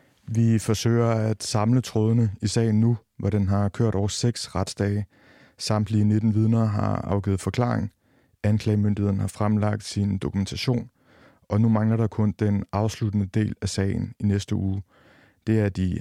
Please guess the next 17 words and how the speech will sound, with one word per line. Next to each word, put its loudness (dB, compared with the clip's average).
afsluttende -2
bemærkninger 0
fra -8
sagens -4
anklager 0
og -4
T -4
T's -4
forsvarsadvokat, -2
det 0
der -2
kaldes -4
proceduren, 0
og -2
så -2
kommer 0
afgørelsen -2